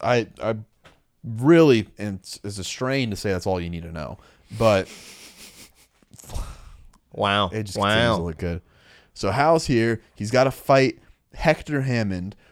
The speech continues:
Speaker 1: who is the guy that lives inside of that giant head thing. It splits open, like the gumball head splits
Speaker 2: Sure.
Speaker 1: open.
Speaker 2: Okay.
Speaker 1: He's in there,
Speaker 2: <laughs>
Speaker 1: and he's here to
Speaker 2: Gosh.
Speaker 1: fight 'cause he's in love with Carol.
Speaker 2: What?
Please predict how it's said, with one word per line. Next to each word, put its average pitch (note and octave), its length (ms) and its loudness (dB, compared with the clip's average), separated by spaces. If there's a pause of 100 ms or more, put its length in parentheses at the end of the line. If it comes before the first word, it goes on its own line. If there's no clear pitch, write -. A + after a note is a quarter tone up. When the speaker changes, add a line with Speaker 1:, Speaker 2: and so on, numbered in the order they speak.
Speaker 1:
who C#3+ 140 2
is C3 180 0
the A2+ 100 -2
guy D3+ 460 2
that B2+ 120 -2
lives C3+ 320 0
inside B2+ 640 -2
of A#2 240 -4
that G2+ 240 -4
giant A#2+ 500 -6
head C3+ 340 -4
thing. E2+ 280 -12
It G2+ 100 -10
splits - 480 -6
open, C#3+ 340 -6
like F#2 140 -12
the G2+ 80 -8
gumball B2+ 480 -2
head D#3 140 0
splits D#3+ 460 2
Speaker 2:
Sure. C#4 40 6
Speaker 1:
open. F2+ 380 0 (280)
Speaker 2:
Okay. C3 300 -2
Speaker 1:
He's A#2 80 0
in D3+ 160 0
there, F#2+ 300 -4 (300)
Speaker 2:
<laughs> - 680 -8
Speaker 1:
and A2 160 -4
he's C#3 140 0
here A#2+ 260 2
to B2 60 -4
Speaker 2:
Gosh. G3 100 -6
Speaker 1:
fight G3 340 0 (160)
'cause - 140 -6
he's D#3 180 0
in C3+ 200 0
love C#3 300 4
with A2+ 280 -6
Carol. G2+ 540 -2 (580)
Speaker 2:
What? F3 720 0